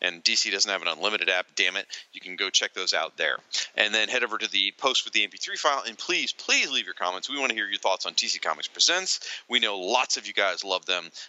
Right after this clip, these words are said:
Uh, we've heard, every time we cover D C Comics Presents, we hear from somebody who tells us it was absolutely their jam. I love hearing those stories, so please let us know your thoughts on the issues and, you know, on the stories themselves, too.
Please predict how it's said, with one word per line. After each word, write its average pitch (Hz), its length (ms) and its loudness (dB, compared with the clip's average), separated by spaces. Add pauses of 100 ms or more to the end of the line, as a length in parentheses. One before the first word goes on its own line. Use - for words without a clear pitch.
(120)
Uh, 98 60 -10
we've 110 140 -4
heard, 123 160 4
every 135 160 0
time 131 140 0
we 113 60 -4
cover 104 200 -2
D 104 80 0
C 98 120 -4
Comics 95 220 -2
Presents, 90 320 -2
we 92 80 -14
hear 92 100 -6
from 92 140 -8
somebody 110 280 0
who 87 40 -6
tells 87 240 -2
us 78 100 -2
it 82 80 -6
was 80 220 -6
absolutely 101 460 -2
their 80 140 0
jam. 69 440 -2 (240)
I 87 60 2
love 107 240 0
hearing 92 180 -6
those 78 160 -4
stories, 76 240 -4
so - 80 -8
please 147 460 0
let 82 160 -2
us - 160 -2
know 82 320 -6
your 110 160 0
thoughts 90 280 2
on 85 80 -6
the 82 120 -2
issues 82 320 0
and, 170 320 0
you 190 60 4
know, 170 80 2
on 160 120 2
the 156 60 4
stories 156 280 0
themselves, - 360 -2
too. - 180 -6